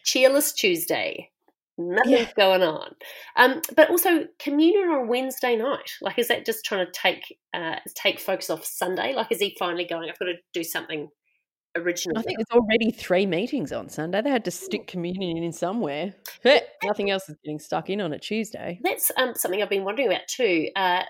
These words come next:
Speaker 1: churches, uh, Catholic churches where you share the, the chalice for your communion, what are they doing at the moment? Is it like
Speaker 2: I think it's all water pistols.
Speaker 1: Is it?
Speaker 2: Oh, no, that was for
Speaker 1: Yeah.
Speaker 2: baptisms.
Speaker 1: Yeah.
Speaker 2: That's,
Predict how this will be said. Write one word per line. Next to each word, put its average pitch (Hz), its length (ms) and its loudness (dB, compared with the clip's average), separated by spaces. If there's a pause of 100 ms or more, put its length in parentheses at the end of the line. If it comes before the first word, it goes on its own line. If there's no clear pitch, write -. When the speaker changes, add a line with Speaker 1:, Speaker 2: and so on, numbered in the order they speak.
(200)
Speaker 1:
churches, - 720 -2 (240)
uh, 196 140 0 (100)
Catholic 262 320 -10
churches 226 340 -2
where 220 100 4
you 208 180 -2
share 226 280 2
the, 196 220 -2 (180)
the 175 300 0
chalice 208 420 -2
for 185 120 -4
your 180 160 -4
communion, 220 420 -2
what 240 140 2
are 262 60 -6
they 247 140 -2
doing 190 220 -2
at - 80 -10
the - 80 -10
moment? - 320 -14 (160)
Is 185 160 -6
it - 160 -4
like 170 160 -2 (680)
Speaker 2:
I 226 60 2
think 269 180 2
it's 233 100 0
all 170 120 4
water 160 200 0
pistols. - 460 -10 (760)
Speaker 1:
Is - 180 0
it? - 300 -10 (140)
Speaker 2:
Oh, 160 200 -4
no, 160 160 -2
that 170 140 -2
was - 180 -6
for 151 560 -2 (180)
Speaker 1:
Yeah. - 80 -8
Speaker 2:
baptisms. 180 600 -2
Speaker 1:
Yeah. 160 80 -8 (1300)
Speaker 2:
That's, - 480 4